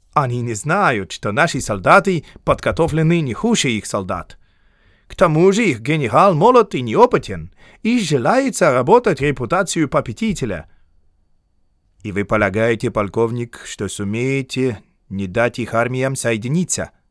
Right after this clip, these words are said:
«Да, уверен. Но только если мы выступим завтра».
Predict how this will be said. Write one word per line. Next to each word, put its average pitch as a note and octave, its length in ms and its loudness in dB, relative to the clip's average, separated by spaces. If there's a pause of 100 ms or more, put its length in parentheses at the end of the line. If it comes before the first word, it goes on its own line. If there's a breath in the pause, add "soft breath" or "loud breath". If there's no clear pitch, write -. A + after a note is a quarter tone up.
(640)
«Да, G3+ 280 6
уверен. G2 680 -2 (500 soft breath)
Но C#3 120 -2
только G3 320 4
если F#3 280 2
мы A2+ 320 -2
выступим E3 460 0
завтра». F#2 500 0